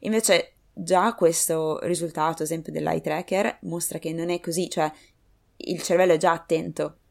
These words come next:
quel sistema di attenzione è già attivo e sta funzionando, sta funzionando molto bene, anche perché riesce a imparare, riesce a prestare attenzione nel modo giusto.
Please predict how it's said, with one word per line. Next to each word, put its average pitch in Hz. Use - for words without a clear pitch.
quel 165
sistema 165
di 165
attenzione 160
è 165
già 160
attivo 160
e 180
sta 170
funzionando, 160
sta 151
funzionando 156
molto 147
bene, 156
anche 151
perché 156
riesce 156
a 160
imparare, 165
riesce 165
a -
prestare 156
attenzione 156
nel 147
modo 147
giusto. 151